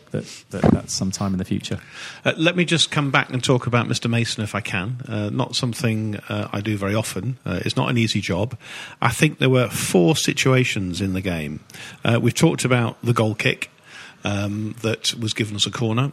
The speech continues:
Speaker 2: I think he was well sighted for that and should have overruled his linesman. I think when Gilbert, I think his name is, shoved the ball into Sterling's chest quite aggressively, um,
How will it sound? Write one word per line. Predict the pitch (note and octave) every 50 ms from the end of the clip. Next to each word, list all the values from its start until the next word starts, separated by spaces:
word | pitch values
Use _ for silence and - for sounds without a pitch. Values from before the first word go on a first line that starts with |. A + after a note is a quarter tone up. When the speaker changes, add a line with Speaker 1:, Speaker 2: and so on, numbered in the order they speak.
| - -
Speaker 2:
I | G#2+ G2
think | - A#2+ A2+ -
he | - A2
was | G#2+ G#2+ G2+ G2
well | A#2+ B2 C3 B2
sighted | - - A2+ G#2 G2 - - G2
for | - G2+
that | G2 G#2+ G#2 -
and | - -
should | - - G#2
have | G2 F#2
overruled | G2 F#2+ F#2 F#2+ F#2+ F#2 F2+ E2+
his | F#2+ E2+ - G2
linesman. | F2+ E2+ F#2 F2 - - E2+ E2+ E2+ - - - - - - - - - -
I | A2+ A#2+
think | A2 - D#3+ D#3 D3+ - - -
when | C#3+ C#3+ C#3+ C#3 C3 - C3
Gilbert, | A#2+ D#3+ E3+ F3 D#3+ B2+ - F#2+ F#2 - - - - - _ _ _
I | -
think | - - G2+ -
his | G#2 F#2+ -
name | G2+ F#2 F#2+ G2
is, | F#2+ F#2 - -
shoved | - - - - - - C#3+ C3 A#2 -
the | - A#2+
ball | A#2 C3 B2+ A#2+ A2 G#2 G#2
into | - G#2+ A#2 A2 G2+ - - A2+ G2+ G2 G2 F#2+ - - - - - - - - - - _
Sterling's | - - - - - C3+ A#2 A2 G#2 G2+ G2 F#2+ -
chest | - - - - - - - - - - - - - - - - -
quite | - - C#3 - -
aggressively, | A2+ - C3+ B2+ A#2 - - G#2 - - - - - - - _ _ - - - - - - _ _
um, | - A2 A2 A#2 A#2 A#2 A2+ -